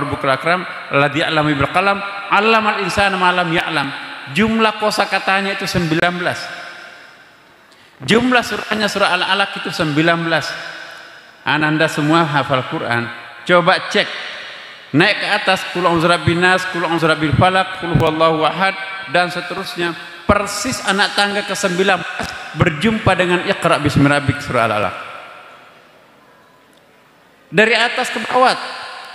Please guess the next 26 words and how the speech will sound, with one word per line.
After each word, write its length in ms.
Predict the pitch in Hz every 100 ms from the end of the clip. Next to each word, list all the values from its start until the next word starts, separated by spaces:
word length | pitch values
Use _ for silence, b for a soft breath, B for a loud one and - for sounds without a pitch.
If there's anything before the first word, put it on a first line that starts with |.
| - - - - - _ -
Amma 320 | 214 214 208
yatasaalun, 720 | 202 196 208 202 202 214 208 185
Abasa, 320 | 185 196 190
dan 160 | 170 165
seterusnya. 480 | - 196 190 170 160 - -
Persis 400 | 202 185 233 -
anak 240 | 202 190 -
tangga 240 | 190 190 185
kesembilan 480 | 170 170 165 156
belas 160 | 165 214 - - 143
berjumpa 480 | 165 151 202 196 202
lagi 240 | - 208
dengan 240 | 180 156 160
Iqra 320 | 151 147 120
bismi 320 | 127 - 123
rabbikal 320 | 120 113 117
ladzi 240 | 113 98 95
khalaq. 240 | 92 87 - - - - - - - - _ _ _ _ _ _ _ _ _ _ _ _ _ _ _ _ _
Jumlah 560 | 131 202 220 220 208 202
kosakatanya 800 | 190 180 175 - 180 175 151 151
surah 320 | 160 156 135
Al-Alaq 440 | 135 165 165 -
sampai 360 | 160 151 151 147
sembilan 320 | 135 131 131
ayat 320 | 123 - 165
itu, 120 | -